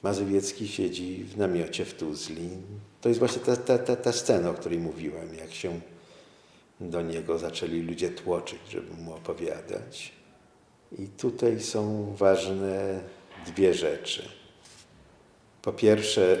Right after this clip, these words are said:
z wyjątkiem tłumacza Mazowieckiego, który jest tutaj na pierwszym planie, to nie ma mężczyzn. No, je-, jest ten starszy pan, bo on był z kolei za stary na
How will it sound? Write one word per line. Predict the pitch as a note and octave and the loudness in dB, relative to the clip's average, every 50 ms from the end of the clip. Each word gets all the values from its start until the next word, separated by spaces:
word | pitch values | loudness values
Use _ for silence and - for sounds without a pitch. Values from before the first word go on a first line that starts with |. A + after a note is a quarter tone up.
| - - | 4 -4
z | - - - G2 | -4 -4 -4 2
wyjątkiem | F#2 G#2 G#2 G#2 G#2 G#2 - A2 G2 F#2 | 6 8 10 10 8 6 4 2 0 0
tłumacza | - - G#2 G2 G2 F#2+ F#2+ F#2 - F#2 | 2 2 2 6 8 8 6 6 4 0
Mazowieckiego, | D#2+ D#2+ D#2 E2+ D#2+ D#2+ D#2+ - - - - F2 E2+ E2+ - | 0 -2 -4 -4 -6 -6 -6 -6 -6 -6 -4 -4 -4 -4 -4
który | - - - - - - | -4 -6 -6 -8 -6 -6
jest | - - - - | -6 -6 -6 -10
tutaj | - - - E2+ | -10 -6 -4 -2
na | E2 E2 | -2 -2
pierwszym | - - F2 E2 - - - F2 E2+ | -2 -2 -2 -2 -2 -4 -6 -8 -6
planie, | - - E2+ D#2+ D2 D2+ E2+ F2+ G2+ G#2+ - - - - - - - _ _ - - - | -2 -2 -2 -2 -2 -6 -6 -6 -6 -8 -10 -12 -20 -20 -20 -20 -20 _ _ -20 -16 -8
to | - G#2 | -4 -2
nie | F#2+ F#2+ | 0 2
ma | F#2+ G2 F#2+ | 2 2 2
mężczyzn. | F2+ E2+ - - - - - - - - - - E2+ - - - - - _ _ _ _ _ _ _ _ _ _ _ _ _ _ - _ _ _ - - | 2 0 -4 -4 -8 -10 -10 -10 -12 -12 -12 -14 -16 -18 -20 -20 -20 -20 _ _ _ _ _ _ _ _ _ _ _ _ _ _ -20 _ _ _ -20 -14
No, | - - G#2 G#2 | -6 -2 2 6
je-, | A2 A#2 B2+ - C3 B2+ D3 | 8 8 8 8 6 6 8
jest | B2 - - - | 6 6 6 4
ten | A2 G#2 | 0 2
starszy | - - G#2 G2+ - - G#2+ | 6 6 6 6 4 0 0
pan, | G2+ G2+ E2+ D#2 - | 2 2 0 0 0
bo | - F#2 D2+ F2+ | -4 -2 0 0
on | F2 E2+ E2 | 0 0 -2
był | D#2+ D#2+ | -4 -4
z | E2 - | -4 0
kolei | - - E2+ F2 F2 | 2 2 4 4 2
za | E2+ F2 E2+ | 2 0 -2
stary | - - F2+ E2+ D#2+ D2 D2+ | -2 0 -2 -2 -2 -2 -6
na | D#2 - - | -10 -12 -14